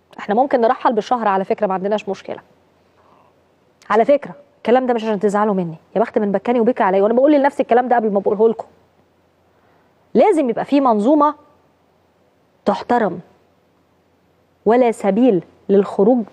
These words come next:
ضدها أو عليها. نظام يعني نظام. ثور على نفسك قبل ما تثور على الآخرين، واعرف حريتك محفوظة، حقك، لكن حدود حريتك تقف عند بداية حدود اللي جنبك.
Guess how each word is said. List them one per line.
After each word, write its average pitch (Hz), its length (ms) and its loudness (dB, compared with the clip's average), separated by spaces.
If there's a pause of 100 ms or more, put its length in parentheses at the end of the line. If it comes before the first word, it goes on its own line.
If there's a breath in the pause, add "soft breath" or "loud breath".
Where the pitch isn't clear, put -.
ضدها 202 340 0
أو 190 180 0
عليها. 185 420 0 (1040 soft breath)
نظام 233 440 4
يعني 190 300 2
نظام. 185 440 0 (1120 soft breath)
ثور 381 240 2
على 311 240 2
نفسك - 500 -6 (600)
قبل 254 200 2
ما 240 100 2
تثور 311 280 0
على 226 200 2
الآخرين، 220 480 0
واعرف 254 520 -2 (360)
حريتك 247 500 -2
محفوظة، 254 460 0 (520)
حقك، - 500 -6 (480 soft breath)
لكن 202 280 0
حدود - 300 2
حريتك 392 580 2
تقف 415 440 2
عند 320 400 2 (180)
بداية 294 560 4
حدود 311 320 2
اللي 285 160 4
جنبك. 220 460 -4